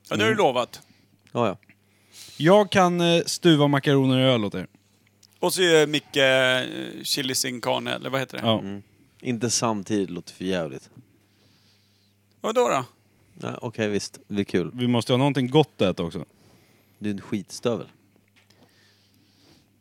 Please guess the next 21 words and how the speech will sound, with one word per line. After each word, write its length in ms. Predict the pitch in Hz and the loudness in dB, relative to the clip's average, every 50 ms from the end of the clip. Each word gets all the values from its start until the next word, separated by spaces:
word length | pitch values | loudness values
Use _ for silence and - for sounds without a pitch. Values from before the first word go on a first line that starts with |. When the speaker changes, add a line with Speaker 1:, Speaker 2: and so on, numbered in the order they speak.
| _ _ | _ _
Speaker 1:
Ja, 120 | - - - - | -20 -20 -14 -12
vad 120 | 143 131 | -10 0
fan, 240 | - 160 160 - - | 2 2 2 2 -2
ska 140 | - - 175 | -6 0 2
vi 80 | 190 | 2
äta 160 | 190 190 - 202 | 2 2 2 0
en 60 | 185 | 0
köttbaserad 720 | - - 208 - _ - 190 185 - 208 214 202 180 156 | 2 2 0 0 _ -2 0 2 2 4 4 4 4 4
rött-, 300 | 139 147 139 - _ _ _ - | 2 2 0 0 _ _ _ -4
rätt 380 | 170 143 147 135 - - - | 2 2 2 2 2 -2 -4
utan 340 | 170 151 135 - - 135 131 | -4 -4 -2 -2 -2 -2 -2
kött, 280 | 127 - 156 139 - - | 0 0 0 0 -2 -4
då 100 | _ 147 | _ -6
kan 160 | 139 143 139 131 | -4 -2 -2 -2
vi 40 | |
lika 240 | 127 135 123 - 135 | -2 -6 -4 0 0
gärna 180 | 127 123 123 120 | 0 0 -2 -4
koka 280 | - - 131 - - | -8 -10 -8 -8 -8
pastan 440 | - - 131 123 - - 143 131 123 | -6 -4 -4 -4 -2 -2 -2 -2 -2
i 40 | 123 | -2
öl. 200 | 123 123 131 - | -4 -4 -4 -6